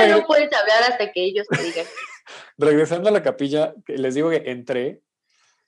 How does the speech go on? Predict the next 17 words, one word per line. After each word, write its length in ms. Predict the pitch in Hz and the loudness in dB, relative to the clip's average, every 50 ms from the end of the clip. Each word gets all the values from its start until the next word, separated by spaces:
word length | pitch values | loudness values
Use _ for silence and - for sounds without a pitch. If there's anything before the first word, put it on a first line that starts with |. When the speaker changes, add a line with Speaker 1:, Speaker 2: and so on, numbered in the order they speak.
| _ - | _ -14
Speaker 1:
que 100 | - 120 | -14 -12
no 200 | 117 117 123 131 | -10 -8 -6 -4
había 180 | 139 143 147 147 | -4 -2 -4 -4
visto 240 | 139 143 143 143 - | -4 -6 -8 -10 -10
yo 100 | 131 135 131 | -10 -8 -8
ninguna 340 | 131 131 127 127 123 120 120 | -8 -10 -12 -10 -8 -8 -6
obra 260 | 120 120 120 120 117 | -6 -4 -6 -6 -8
antes 220 | 117 113 - 123 | -8 -12 -16 -16
de 100 | 117 113 107 | -16 -14 -14
la 100 | 104 101 | -16 -18
cap-, 200 | - 117 127 - | -20 -20 -20 -20
en 120 | 120 110 | -20 -20
la 100 | 110 110 | -18 -18
capilla, 460 | 113 113 110 - 127 113 113 107 - - | -18 -18 -16 -14 -14 -12 -12 -14 -16 -18
de 240 | 139 127 135 131 127 | -12 -8 -6 -6 -4
la 100 | 135 127 | -6 -6
capilla, 520 | 127 113 - 123 113 113 117 110 107 _ | -8 -12 -12 -12 -12 -12 -12 -12 -14 _